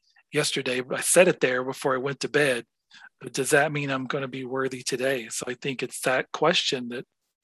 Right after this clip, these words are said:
that makes him the hero that he is. It makes him the god that he is. So I, I, I very much started with that idea, um, before I, I knew I wanted to do, okay, I wanna do old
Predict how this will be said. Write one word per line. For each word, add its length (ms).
that 100
makes 320
him 220
the 200
hero 420
that 200
he 180
is. 220
It 80
makes 240
him 400
the 80
god 360
that 140
he 180
is. 280
So 340
I, 80
I, 120
I 60
very 180
much 160
started 320
with 180
that 220
idea, 720
um, 420
before 500
I, 220
I 120
knew 300
I 80
wanted 280
to 100
do, 240
okay, 340
I 60
wanna 240
do 300
old 260